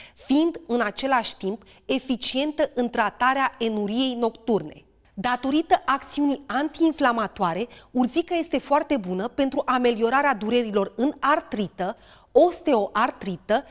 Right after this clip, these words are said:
reumatism și gută. În astfel de cazuri, se prepară o pastă din frunzele plantei,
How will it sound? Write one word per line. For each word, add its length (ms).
reumatism 760
și 340
gută. 340
În 220
astfel 400
de 100
cazuri, 460
se 80
prepară 520
o 100
pastă 460
din 200
frunzele 420
plantei, 540